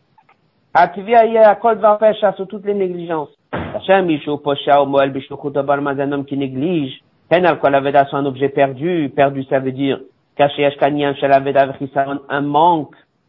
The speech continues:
Kasha yudeno, c'est comme Ashaya Bechato, là, il n'a pas fait ce qu'il aurait dû faire.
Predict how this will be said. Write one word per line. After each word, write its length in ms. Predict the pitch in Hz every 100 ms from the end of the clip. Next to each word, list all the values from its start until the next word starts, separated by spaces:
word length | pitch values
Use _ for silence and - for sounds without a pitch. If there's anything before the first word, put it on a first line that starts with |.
| _ -
Kasha 300 | 104 190 175
yudeno, 460 | 143 135 143 143 139
c'est 120 | 147
comme 220 | 139 147 147
Ashaya 320 | 139 139 139
Bechato, 420 | 139 - 135 147
là, 140 | 135 139 135 - _
il 120 | 139
n'a 100 | 139
pas 140 | 135 139
fait 160 | 147
ce 60 | 139
qu'il 140 | 139
aurait 160 | 135 139
dû 100 | 131
faire. 460 | 123 160 170 143